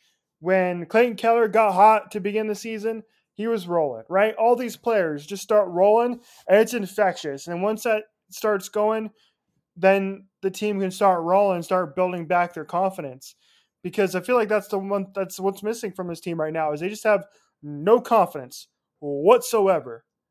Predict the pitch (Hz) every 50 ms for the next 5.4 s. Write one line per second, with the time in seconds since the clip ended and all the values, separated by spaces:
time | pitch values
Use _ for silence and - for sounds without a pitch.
0 | _ _ _ _ _ _ 170 175 175 175 175 170 165 160 160 160 160 156 - -
1 | - _ _ _ _ _ _ _ _ _ _ _ _ _ _ _ _ _ _ 185
2 | 202 220 226 208 240 262 - - 208 185 170 156 - 170 160 156 - 185 196 202
3 | 185 190 202 190 185 185 185 - 196 185 185 190 180 160 - 180 160 - - 233
4 | 226 180 147 143 143 160 151 175 170 160 165 170 165 180 185 185 208 220 233 220
5 | - 190 165 156 131 131 -